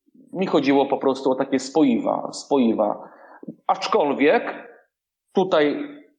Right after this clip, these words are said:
możemy pójść dalej, czy aby przypadkiem w miejsce narodowego dziedzictwa, nie wiem,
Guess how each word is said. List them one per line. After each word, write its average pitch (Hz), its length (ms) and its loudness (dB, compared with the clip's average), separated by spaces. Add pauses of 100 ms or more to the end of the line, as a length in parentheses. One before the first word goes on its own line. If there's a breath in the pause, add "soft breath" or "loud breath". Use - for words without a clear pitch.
możemy 143 420 2
pójść 143 380 2
dalej, 127 640 2 (300)
czy 160 160 0
aby 151 200 2
przypadkiem 156 840 -2
w 120 60 -2
miejsce 151 680 2
narodowego 127 580 2
dziedzictwa, 113 1000 -2
nie 110 120 -2
wiem, 101 520 -2